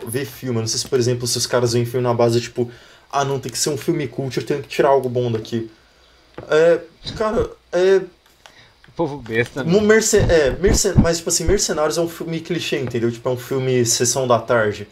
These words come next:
Speaker 1: sabe? Mas ainda assim, acho que, é, valeria a pena dar uma,
Speaker 2: É,
Speaker 1: uma
Speaker 2: tem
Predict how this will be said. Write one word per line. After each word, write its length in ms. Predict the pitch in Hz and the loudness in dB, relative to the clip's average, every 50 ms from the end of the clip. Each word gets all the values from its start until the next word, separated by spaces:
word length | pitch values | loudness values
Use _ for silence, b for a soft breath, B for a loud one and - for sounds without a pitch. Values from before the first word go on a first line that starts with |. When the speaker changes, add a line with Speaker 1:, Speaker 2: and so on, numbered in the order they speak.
| _ - | _ -10
Speaker 1:
sabe? 380 | - - 117 113 110 107 107 - - - _ _ _ _ _ _ _ _ _ - 139 | -6 -2 -2 -2 -2 -4 -8 -14 -16 -20 _ _ _ _ _ _ _ _ _ -8 -4
Mas 160 | 151 156 170 | -2 0 0
ainda 140 | 170 165 151 | 0 0 0
assim, 160 | - - 151 | 0 0 -2
acho 120 | 147 - | -2 -4
que, 100 | - 143 131 131 147 | -6 -8 -4 0 2
é, 140 | 151 143 131 | 2 2 4
valeria 440 | 127 131 135 139 139 131 135 135 127 | 2 2 2 2 2 0 0 0 -2
a 20 | |
pena 340 | 127 - 127 120 113 110 104 | -2 -2 -2 -2 0 -2 -2
dar 100 | 107 107 | -4 -4
uma, 240 | 107 107 110 107 107 | -4 -4 -4 -2 0
Speaker 2:
É, 360 | 104 147 160 160 151 123 107 107 | 2 4 6 8 8 8 8 6
Speaker 1:
uma 120 | 107 | 4
Speaker 2:
tem 20 | 107 | 2